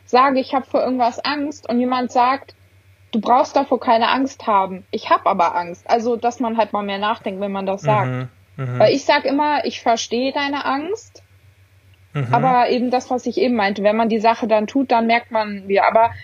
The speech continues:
Speaker 1: ich würd nie sagen, wenn jemand sagt, „Ich hab Angst, ich will zum Beispiel, äh, ich geh hier den Berg nicht runter, den steilen, ich hab da Angst.“
Speaker 2: Mhm.
Speaker 1: Dann sag ich doch nicht,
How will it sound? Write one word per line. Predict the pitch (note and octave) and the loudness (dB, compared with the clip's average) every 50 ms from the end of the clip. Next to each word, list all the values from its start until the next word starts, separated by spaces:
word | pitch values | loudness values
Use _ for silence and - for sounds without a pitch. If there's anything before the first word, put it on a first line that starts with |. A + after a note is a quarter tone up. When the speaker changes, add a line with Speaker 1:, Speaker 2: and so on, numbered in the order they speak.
| - - | -8 -6
Speaker 1:
ich | A#3+ - | 0 2
würd | B3+ B3 G#3+ | 4 4 4
nie | A#3 D4 D#4 | 2 2 2
sagen, | D4+ D#4 D#4 D#4+ D4+ | 2 2 2 2 2
wenn | D4 C#4+ | 0 0
jemand | C#4 C#4 C#4 C4+ - | 0 0 0 0 -2
sagt, | D#4 - - - | -2 -4 -2 -4
„Ich | - - - | -8 -2 0
hab | A#3+ A3 - B3+ | 0 2 2 0
Angst, | C#4+ D#4 D#4 - - - | -2 -2 -2 -4 -4 -4
ich | C4 - | -2 0
will | B3+ C4+ - | 0 0 0
zum | - B3+ | 0 0
Beispiel, | B3+ B3+ C4 - - C4 B3 B3 | 0 0 0 0 0 2 2 4
äh, | B3 - A#3 A#3 A3+ | 4 4 4 4 4
ich | - B3 - - | 2 0 0 0
geh | C#4 D4 | 0 2
hier | C#4+ C#4 B3 | 2 2 2
den | A3 A#3 A3 | 2 2 2
Berg | G3+ A#3+ B3 D4+ - - | 4 2 2 2 0 -4
nicht | D4+ - - | -8 -6 -4
runter, | C#4+ C#4+ C#4+ - D4+ C#4 | -2 -2 0 0 0 0
den | A3+ B3 A#3 A#3 | 2 0 0 0
steilen, | - - - A#3 B3 B3+ C4+ C#4+ C#4 - | 0 2 2 4 4 4 2 0 -2 -4
ich | B3+ - | -2 0
hab | B3 A#3+ - | 0 2 4
da | - B3 B3 | 4 4 4
Angst.“ | - A#3 A#3 G#3+ G#3 A#3+ - - _ _ _ _ _ | 4 2 0 -2 -4 -6 -8 -10 _ _ _ _ _
Speaker 2:
Mhm. | D3+ D3+ C3+ B2 C3 C3 C#3 | -8 -8 -6 -6 -6 -2 2
Speaker 1:
Dann | E3 A#3 A3+ | 2 2 4
sag | A#3+ C#4 D4+ C#4+ | 4 2 2 0
ich | C4+ - | 0 -2
doch | C#4 C#4 C#4 | -2 -2 0
nicht, | C#4+ C#4 D4+ E4 D#4+ - - | -2 -2 -2 -2 -4 -6 -12